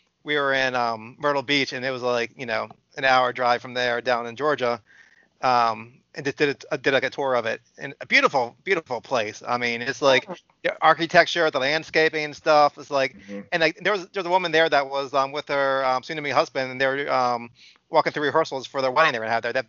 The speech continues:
Speaker 1: a ton of wedding there, tons of
Speaker 2: Mm-hmm.
Speaker 1: weddings. The sorority, like, like Morgan was saying, like, you know, like, they wanted to dress up in these pretty, um, outfits. You know, they wanted to get pictures for Facebook and Instagram. You know, they,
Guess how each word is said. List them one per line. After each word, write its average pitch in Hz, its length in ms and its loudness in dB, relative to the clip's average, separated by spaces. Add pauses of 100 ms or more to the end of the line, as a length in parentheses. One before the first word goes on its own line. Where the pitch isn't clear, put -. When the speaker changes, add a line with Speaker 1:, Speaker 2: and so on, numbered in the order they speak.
Speaker 1:
a 156 80 -8
ton 160 180 0
of 143 80 0
wedding 139 260 2
there, 131 300 0 (400)
tons 202 220 -2
of 214 80 -4
Speaker 2:
Mm-hmm. - 60 -4
Speaker 1:
weddings. 139 320 -4 (680)
The 240 80 0
sorority, 208 480 4
like, 175 240 2 (520)
like 190 240 0
Morgan 180 280 -4
was 165 120 -6
saying, 196 280 -2
like, 127 280 -2
you 165 220 -10
know, 139 140 0
like, 135 160 -2
they 180 400 2 (320)
wanted 160 160 -2
to 151 60 -4
dress 165 200 4
up 175 140 4
in 160 40 -12
these 156 140 -4
pretty, 165 500 -2
um, 143 300 4
outfits. 135 500 2
You 151 60 -10
know, 143 160 0
they 143 100 0
wanted 151 180 -2
to 143 60 -6
get 147 140 -4
pictures 156 380 -4
for 156 100 -12
Facebook 139 520 -2
and 139 100 0
Instagram. 135 680 2
You 139 80 -6
know, 135 220 4
they, 139 320 0